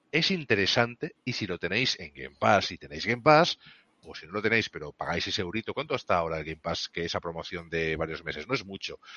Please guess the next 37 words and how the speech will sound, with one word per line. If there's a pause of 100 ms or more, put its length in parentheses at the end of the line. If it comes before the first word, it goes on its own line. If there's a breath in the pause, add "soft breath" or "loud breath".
(160 loud breath)
Pues, (200)
oye, (100)
nunca
vais
a
comprar
el
juego
a
precio
completo,
tenéis
este
y
todos
los
demás
que
hay
en
Game
Pass, (300 loud breath)
que
no
son
pocos
y
los
que
están
por
venir, (400 loud breath)
y
oye,
eh,
Atomic
Heart